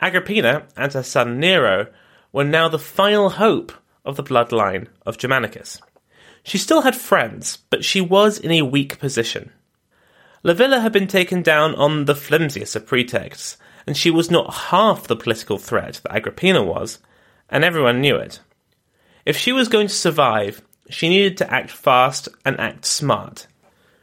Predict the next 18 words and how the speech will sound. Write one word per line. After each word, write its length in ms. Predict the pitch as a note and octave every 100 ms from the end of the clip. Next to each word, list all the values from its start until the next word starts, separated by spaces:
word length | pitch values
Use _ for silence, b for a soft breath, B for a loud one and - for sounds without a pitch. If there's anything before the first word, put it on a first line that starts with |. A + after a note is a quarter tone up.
| _ -
She 160 | -
had 240 | E3 G3 F#3+
to 80 | -
keep 200 | F#3+ F#3
a 40 |
low 200 | D#3 D3+
profile 680 | C#3+ D#3+ D3 C#3+ G#2 G#2+ -
and 140 | B2+ B2+
get 180 | B2+
some 180 | - B2+
protection. 640 | B2 - C#3 - - - - _ _ _ - B B B B
This 160 | - G#3
protection 560 | G#3+ A3 - - E3+ -
would 160 | E3+ E3+
need 220 | F3 E3+
to 60 |
be 120 | - E3
political, 720 | E3 G3 G3+ G#3 B2 A2+